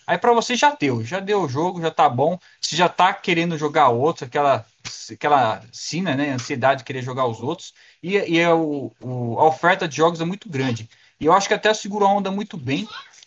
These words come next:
porque, ó, muitos desses jogos que eu tenho aqui, nenhum tá na minha I D, né? Vários aqui, ó, só de P S quatro tem vinte deles que tão lacrado ainda.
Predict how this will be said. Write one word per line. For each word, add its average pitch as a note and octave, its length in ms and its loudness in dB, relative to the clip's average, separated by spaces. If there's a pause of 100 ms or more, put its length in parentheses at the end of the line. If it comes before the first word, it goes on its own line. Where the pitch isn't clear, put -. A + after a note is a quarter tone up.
porque, E3+ 260 0
ó, F3 100 6
muitos D#3 320 -2
desses D4+ 240 -6
jogos - 260 2
que E3+ 60 -8
eu D3+ 60 -2
tenho D3 180 -4
aqui, F#3+ 220 -6
nenhum E4+ 260 -8
tá C#4 140 2
na A3 80 0
minha F#3 180 -6
I - 20 -12
D, B2 220 -4
né? B2+ 260 -6
Vários F#3 300 -2
aqui, F#3+ 240 -2
ó, A#2+ 160 0
só G#3+ 180 2
de A#3+ 120 -2
P - 100 -4
S - 160 0
quatro G3+ 280 2
tem G#3+ 120 -6
vinte G3 300 -6
deles F3 240 -4
que - 80 -20
tão A3+ 100 -4
lacrado C3 500 2 (460)
ainda. A#2 400 -2